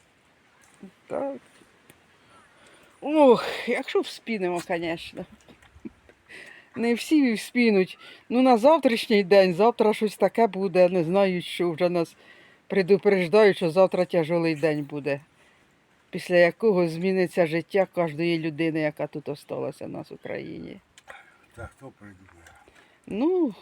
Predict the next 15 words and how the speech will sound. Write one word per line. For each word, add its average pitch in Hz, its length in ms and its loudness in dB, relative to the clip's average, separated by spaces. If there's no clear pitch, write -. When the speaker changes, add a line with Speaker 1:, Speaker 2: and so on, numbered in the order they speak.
Speaker 1:
написано 277 680 0
таке, 165 560 0
в 170 120 -14
інтернеті 190 640 -2
я 160 120 2
сьогодні 160 260 -6
бачила, 147 500 -6
Speaker 2:
Ага. 147 160 -16
Speaker 1:
що 165 120 -10
такий 185 360 -2
завтра 175 420 0
день, 190 360 2
що 175 240 -2
рішаються 180 640 0
судьби 165 500 -4